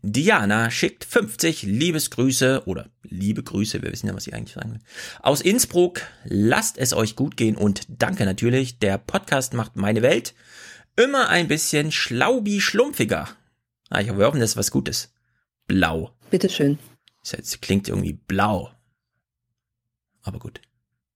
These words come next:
Speaker 1: Man kann den Podcast auch blau hören. Julian schickt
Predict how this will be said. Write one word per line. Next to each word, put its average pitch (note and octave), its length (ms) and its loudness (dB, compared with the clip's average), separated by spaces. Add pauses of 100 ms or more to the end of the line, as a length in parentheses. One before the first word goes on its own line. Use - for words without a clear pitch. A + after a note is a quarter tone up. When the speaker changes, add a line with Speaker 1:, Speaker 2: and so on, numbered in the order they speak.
(160)
Speaker 1:
Man F3+ 160 -8
kann G2+ 160 2
den F#2+ 100 0
Podcast - 400 -6
auch - 160 -10 (140)
blau F2+ 360 -4
hören. - 320 -12 (760)
Julian A#2 760 4
schickt - 420 -2